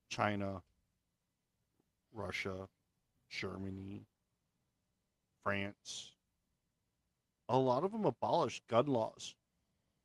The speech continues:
And look how well they treat their citizens. They just run them over. And it's, and that, I think that is the one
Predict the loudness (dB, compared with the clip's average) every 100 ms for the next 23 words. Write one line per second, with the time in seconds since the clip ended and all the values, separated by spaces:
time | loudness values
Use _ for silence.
0 | _ _ 4 6 6 4 8 8 10 8
1 | 8 6 _ _ -2 2 4 2 4 6
2 | 8 8 4 -4 -12 -4 6 8 6 2
3 | -6 -8 _ -18 -18 _ _ _ _ _
4 | _ _ _ _ _ 10 10 10 6 4
5 | 6 10 10 12 10 12 12 10 8 0
6 | -8 -20 _ _ _ 8 10 10 8 8
7 | 6 6 2 -2 -4 -8 _ _ _ _
8 | _ _ _ _ _ _ _ _ _ _
9 | _ _ _ _ _ _ 6 10 12 12
10 | 12 10 8 2 6 8 10 8 6 6
11 | 10 10 8